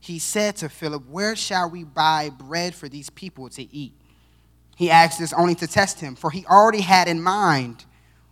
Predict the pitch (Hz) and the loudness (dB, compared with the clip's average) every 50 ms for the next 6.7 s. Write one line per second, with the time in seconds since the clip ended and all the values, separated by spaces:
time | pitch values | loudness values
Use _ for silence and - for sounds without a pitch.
0 | _ _ _ 131 143 180 202 214 208 - - - 190 190 175 156 143 127 123 - | _ _ _ -2 2 4 4 4 2 -2 -8 -6 -6 -4 -2 -2 -4 -4 -4 2
1 | 156 160 165 160 151 135 123 117 110 - - 117 110 143 143 131 113 - - _ | 4 4 4 4 2 0 -4 -6 -8 -8 -10 -4 0 0 0 0 0 -4 -12 _
2 | _ _ _ _ _ _ _ _ _ _ _ _ _ _ - _ _ _ _ _ | _ _ _ _ _ _ _ _ _ _ _ _ _ _ -20 _ _ _ _ _
3 | - 196 185 139 156 185 196 185 - 185 165 175 170 170 196 208 185 202 196 - | 4 4 4 4 4 4 4 4 2 0 0 0 0 2 0 2 2 2 2 2
4 | - - 196 185 165 185 185 196 208 220 220 208 196 156 156 147 170 175 175 170 | 0 0 0 0 -2 -2 0 2 2 2 2 2 2 0 0 2 2 2 0 0
5 | 165 175 170 165 143 143 147 160 170 170 151 160 147 - - 156 147 135 151 151 | -2 -2 -4 -4 -4 -2 -2 0 0 0 -2 -4 -10 -10 -10 -12 -4 0 0 2
6 | 151 151 147 147 143 - 135 139 143 143 135 127 123 | 2 0 -2 -6 -6 -8 -8 -6 -4 -4 -4 -6 -10